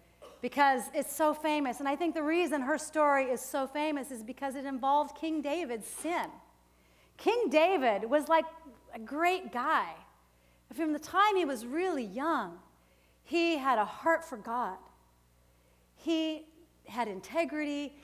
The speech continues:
He always seemed to do the right thing. And because of that, God made him king. God gave him great victory in many battles. He allowed the,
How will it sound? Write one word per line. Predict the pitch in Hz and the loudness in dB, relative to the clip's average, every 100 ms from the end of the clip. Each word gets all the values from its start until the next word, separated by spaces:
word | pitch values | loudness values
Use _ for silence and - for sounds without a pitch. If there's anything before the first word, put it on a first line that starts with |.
| - - | -20 -10
He | - | -2
always | - 381 415 403 381 | 6 8 8 4 2
seemed | - 370 370 330 | 0 2 4 2
to | 277 | 0
do | 214 302 330 320 277 | -4 0 2 2 -2
the | 262 | 0
right | 269 262 262 - | 2 2 0 -2
thing. | 320 285 | 0 0
And | 240 | -2
because | 262 - 339 381 311 | -6 2 6 6 4
of | 247 | 2
that, | 285 277 247 | 4 4 4
God | 302 320 | 4 6
made | 302 302 | 4 2
him | 226 226 | -2 -10
king. | - 339 320 320 311 - - - | -6 0 0 0 -4 -10 -6 4
God | 320 339 | 6 6
gave | 302 302 | 4 2
him | 254 262 | 0 0
great | 285 302 | 2 2
victory | 214 220 330 330 330 311 311 320 - - | 0 -2 -2 0 0 2 0 -4 -14 -10
in | 233 240 | -2 2
many | 262 403 370 | 4 6 4
battles. | 240 220 208 214 220 | 4 4 4 2 -2
He | 311 | 0
allowed | 302 330 349 254 | 4 6 6 4
the, | 262 233 | 2 0